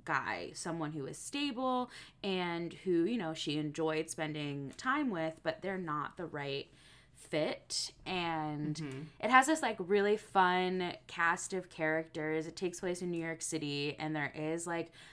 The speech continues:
Speaker 1: a very, it has a great ending. And see, I'm sure, like, I remember I put, like, my Steam rating in my review, and someone was like, "Wait,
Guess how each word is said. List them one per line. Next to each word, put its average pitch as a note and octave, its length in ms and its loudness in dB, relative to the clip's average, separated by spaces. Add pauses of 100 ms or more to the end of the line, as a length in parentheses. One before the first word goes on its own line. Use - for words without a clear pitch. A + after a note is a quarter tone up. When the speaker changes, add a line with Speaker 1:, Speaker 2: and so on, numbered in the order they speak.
(120)
Speaker 1:
a F#3+ 120 2
very, D#3+ 480 0
it E3+ 120 -2
has A#3 240 0
a D4 40 0
great F#3 460 0
ending. D#3+ 640 2
And D#3+ 420 0 (800)
see, - 300 -4
I'm G3+ 260 4
sure, F3 420 2
like, D#3+ 220 4
I F3 80 8
remember F#3 300 2
I F3+ 80 0
put, F3 140 -4
like, E3 200 -4
my D#3 160 -2
Steam D3+ 440 -4
rating F3+ 460 -2
in D#3+ 160 -4
my D3 420 0
review, D3+ 680 0
and F3 260 -4
someone E3 260 -2
was D#3+ 140 -4
like, D3 320 -4 (540)
"Wait, F3 420 2